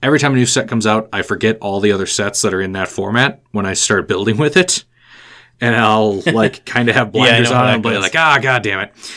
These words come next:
Speaker 1: Uh, but the problem is, like, right now, as we were saying, I've got, I've got Blue Black Mill in Standard, and I love that deck. It is stupid. It is fun.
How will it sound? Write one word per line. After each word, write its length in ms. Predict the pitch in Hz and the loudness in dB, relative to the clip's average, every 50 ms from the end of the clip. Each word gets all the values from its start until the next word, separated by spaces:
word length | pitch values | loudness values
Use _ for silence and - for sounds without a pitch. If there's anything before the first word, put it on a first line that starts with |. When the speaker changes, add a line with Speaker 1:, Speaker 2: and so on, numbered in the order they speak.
| - - - - _ - - | -18 -20 -20 -20 _ -6 -2
Speaker 1:
Uh, 260 | 120 120 120 117 113 | 0 0 2 2 0
but 120 | 110 - 135 | 0 -2 -2
the 60 | 123 | 2
problem 280 | - 220 254 226 147 117 | 4 4 4 4 4 2
is, 300 | 113 110 104 - - _ _ _ _ _ _ - | 2 2 0 -2 -6 _ _ _ _ _ _ -2
like, 140 | 127 123 123 | 0 0 2
right 140 | 156 156 139 | 2 0 2
now, 340 | 135 127 101 85 80 - _ - | 2 0 0 0 -2 -10 _ -8
as 120 | 113 110 110 | -6 -2 0
we 40 | 120 | 0
were 80 | 110 | 2
saying, 260 | 104 117 104 90 87 - | 2 0 -2 -4 -4 -4
I've 100 | 123 127 | -4 0
got, 240 | - 147 131 - - | 2 2 2 2 -2
I've 100 | - 131 | -6 -2
got 180 | 131 147 127 - | -2 -2 -2 2
Blue 200 | 123 139 147 147 | 2 2 2 2
Black 340 | 123 127 123 120 120 - - | 2 2 2 2 0 -2 -4
Mill 460 | 107 104 98 95 92 95 92 - _ _ _ _ - | -4 -4 -4 -4 -6 -6 -8 -12 _ _ _ _ -2
in 180 | 110 104 104 104 | -2 -2 0 -2
Standard, 500 | - - 107 98 95 90 92 90 90 - | -2 -2 -2 -2 -2 -2 -4 -4 -4 -6
and 140 | - 104 101 | -6 -2 0
I 40 | 107 | 2
love 240 | 104 101 101 95 - | 2 2 0 0 -2
that 180 | 87 82 80 | -4 -6 -4
deck. 300 | - 90 80 76 - - - | -6 -6 -6 -8 -12 -8 -4
It 160 | 120 113 101 | -2 0 2
is 180 | 101 98 90 - | 2 0 0 0
stupid. 460 | - - 135 123 110 120 120 113 104 | 0 0 0 0 2 2 0 0 0
It 240 | - - 104 98 95 | -2 -4 -6 -4 -2
is 180 | 95 92 - | -2 -2 -4
fun. 500 | - - 113 110 104 104 104 104 107 - | -4 -2 0 0 0 0 0 -2 -4 -6